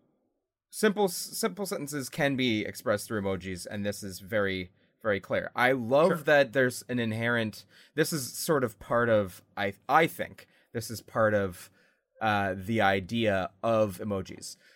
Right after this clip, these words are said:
Speaker 1: um, is that you can text someone three and it will be a bigger size, and then if it's four, it shrink-, it's still emojis, they're still fine, but it shrinks it to the smaller size,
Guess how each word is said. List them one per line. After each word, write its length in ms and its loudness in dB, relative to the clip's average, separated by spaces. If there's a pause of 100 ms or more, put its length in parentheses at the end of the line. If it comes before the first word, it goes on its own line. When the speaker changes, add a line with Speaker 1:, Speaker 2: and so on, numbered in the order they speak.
(180)
Speaker 1:
um, 480 4 (100)
is 240 -2
that 380 2 (500)
you 380 -2
can 220 -6
text 600 -6 (360)
someone 480 0
three 720 -4
and 140 0
it 80 -2
will 140 -2
be 440 -2 (140)
a 160 -2
bigger 420 -2
size, 500 -2
and 200 -4
then 200 0
if 220 -6
it's 220 -8
four, 520 0
it 160 -4
shrink-, 300 -4
it's 160 -6
still 320 0 (100)
emojis, 500 0
they're 80 -12
still 200 -4
fine, 460 0 (200)
but 220 4
it 80 -2
shrinks 300 -4
it 80 -10
to 100 -10
the 100 -8
smaller 360 0
size, 380 -2